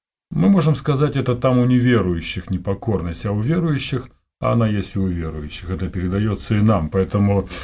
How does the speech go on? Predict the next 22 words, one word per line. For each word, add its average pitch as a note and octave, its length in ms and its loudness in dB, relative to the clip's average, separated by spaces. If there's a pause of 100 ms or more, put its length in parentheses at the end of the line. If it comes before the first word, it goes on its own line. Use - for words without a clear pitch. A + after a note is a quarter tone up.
(340)
это - 220 4
обстоятельство, C3+ 1080 4
ну, B2+ 320 2
которое A#2 540 2
мы A2 300 2
должны G#2+ 440 0
учитывать. F2 680 -6
Второе, E3 680 0 (680)
мы B2+ 140 0
не C3+ 100 4
можем C3+ 300 4
сбросить A#2 480 -2
со A#2+ 160 0
счета - 540 -2
то, C#3 180 -4
что A#2+ 220 -2
наши A2+ 320 0
дети D3+ 360 -4
большую G#2 540 -2
часть G#2 320 -4
времени C3 360 0
проводят, G2 840 -2